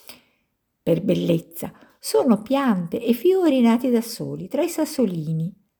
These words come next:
"E come hanno fatto?" chiese Gigi. "Molto merito va alle formiche, che raccolgono i semi mentre li trasportano, ne perdono qualcuno qua e là e così li disseminano." "I fiori piacciono anche ad altri insetti", osservò qualcuno.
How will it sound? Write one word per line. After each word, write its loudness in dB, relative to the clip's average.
"E -6
come 2
hanno -2
fatto?" -4
chiese -4
Gigi. -6
"Molto 4
merito 4
va 0
alle 2
formiche, -2
che -4
raccolgono 2
i 2
semi 4
mentre -2
li -6
trasportano, -4
ne -2
perdono 0
qualcuno 0
qua 0
e 2
là 0
e -8
così -2
li -4
disseminano." -2
"I -4
fiori 4
piacciono 2
anche 2
ad -2
altri -6
insetti", 0
osservò -4
qualcuno. -6